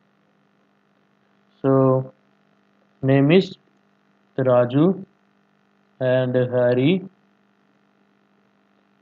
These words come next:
and finally I am adding Babu. So here I am going to print the tree set object.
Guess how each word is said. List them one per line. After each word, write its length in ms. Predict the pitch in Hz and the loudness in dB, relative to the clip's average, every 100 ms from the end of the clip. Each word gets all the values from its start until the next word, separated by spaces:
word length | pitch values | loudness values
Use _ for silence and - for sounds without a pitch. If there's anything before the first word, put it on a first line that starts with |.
| - | -12
and 260 | 123 123 120 | -8 -8 -4
finally 480 | 131 135 143 139 139 | 0 2 2 2 4
I 60 | 135 | 2
am 140 | 127 | 2
adding 400 | 127 127 202 180 | 2 2 0 -2
Babu. 400 | 131 117 110 - - _ _ _ _ _ _ _ _ _ _ _ _ _ _ _ | -6 -6 -6 -8 -20 _ _ _ _ _ _ _ _ _ _ _ _ _ _ _
So 100 | 139 | -2
here 560 | 135 135 139 147 147 143 | 0 2 4 4 4 2
I 120 | 135 131 | 2 4
am 240 | 135 131 | 4 2
going 440 | 135 135 139 135 139 | 4 4 4 2 0
to 300 | 196 220 220 _ _ _ _ _ _ _ | 0 0 -6 _ _ _ _ _ _ _
print 360 | 135 131 127 | -2 -2 0
the 160 | 147 208 240 - _ _ _ _ | 4 4 4 -6 _ _ _ _
tree 180 | 135 131 | -4 -2
set 320 | 131 135 135 | -2 -2 0
object. 560 | 131 127 123 170 214 | 0 0 0 0 0